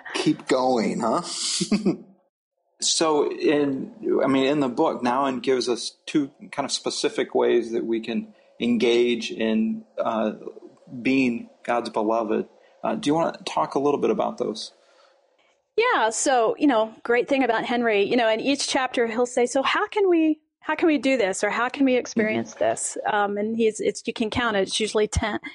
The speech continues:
Speaker 1: you know, two or three <laughs> points.
Speaker 2: <laughs>
Speaker 1: Um,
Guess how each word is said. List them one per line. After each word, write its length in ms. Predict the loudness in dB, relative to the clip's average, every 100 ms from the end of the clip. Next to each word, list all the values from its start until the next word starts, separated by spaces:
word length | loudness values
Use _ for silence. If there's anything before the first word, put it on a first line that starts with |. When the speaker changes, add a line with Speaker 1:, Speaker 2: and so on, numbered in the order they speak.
| -4
Speaker 1:
you 60 | -2
know, 120 | -2
two 220 | 0 0
or 120 | 2 2
three 200 | 0 0
<laughs> 140 | -2
points. 460 | -6 -6 -8 -2 0
Speaker 2:
<laughs> 440 | 0 -2 0 0 0
Speaker 1:
Um, 380 | 0 0 -2